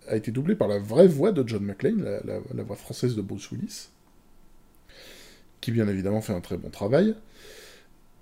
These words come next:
Et, euh, donc c'est l'histoire de, de John McClane qui va se retrouver, euh, embrigadé dans une, dans une succession d'événements, euh, tous plus ou moins dangereux les uns que les autres,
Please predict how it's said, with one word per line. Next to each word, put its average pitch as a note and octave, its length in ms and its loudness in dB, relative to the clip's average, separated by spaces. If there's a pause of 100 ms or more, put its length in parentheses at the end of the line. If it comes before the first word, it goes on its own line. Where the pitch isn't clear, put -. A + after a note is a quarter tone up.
(400)
Et, B2+ 160 4
euh, A2 240 2
donc B2+ 180 0
c'est - 300 4
l'histoire C#3+ 580 6
de, A2 680 2
de A#2+ 240 -2
John C3+ 220 8
McClane D3 580 6
qui - 140 -8
va A#2 140 -2
se - 180 -4
retrouver, A#2+ 840 2
euh, G2+ 400 0 (140)
embrigadé A2 480 0
dans G#2+ 160 0
une, F#2+ 300 -6 (580)
dans A#2 140 2
une A#2 200 0
succession - 640 -2
d'événements, C3+ 880 6
euh, - 20 0
tous B2+ 280 -4
plus C3+ 280 -4
ou C#3 60 2
moins B2+ 180 6
dangereux A#2+ 440 6
les G#2+ 220 2
uns G#2 80 -4
que G#2+ 100 -10
les G#2+ 160 0
autres, F#3+ 340 4